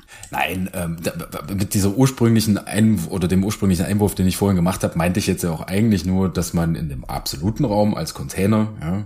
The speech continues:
ja, äh, die Position der Dinge innerhalb dieses Raumausschnittes betrachten kann, wohingegen bei dem System von Lagebeziehungen die räumliche Beziehung zwischen den Dingen das Entscheidende ist. Ja.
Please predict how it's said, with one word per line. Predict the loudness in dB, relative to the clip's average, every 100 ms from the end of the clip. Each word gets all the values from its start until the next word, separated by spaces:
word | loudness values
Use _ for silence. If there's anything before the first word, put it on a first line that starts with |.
| -10
ja, | -8
äh, | -4 -4
die | -4 -6
Position | -2 -2 0 2 4 4
der | 2
Dinge | 2 2 2
innerhalb | 0 2 2 2 0 -2 -2
dieses | -4 -4 -2
Raumausschnittes | -2 -2 -4 -4 -4 -6 -8 -10
betrachten | -10 -6 -6 -6 -6
kann, | -4 -4 -6 -10 -20 -20 -20 -20 -2
wohingegen | 2 2 2 4 4 6 4 2
bei | 2
dem | 0
System | 0 -2 -2 -2
von | -4
Lagebeziehungen | -4 0 0 0 -2 0 2 2 0 -2
die | -4 0 0
räumliche | 0 0 2 2 2 -2
Beziehung | -6 -6 -2 -2 -2 -4
zwischen | -4 -2 0 -2 0
den | 0 0 0
Dingen | 0 0 0 -4 _ _ _ -8
das | -6
Entscheidende | -6 -6 -6 -4 -4
ist. | -6 -8 -12 _
Ja. | -12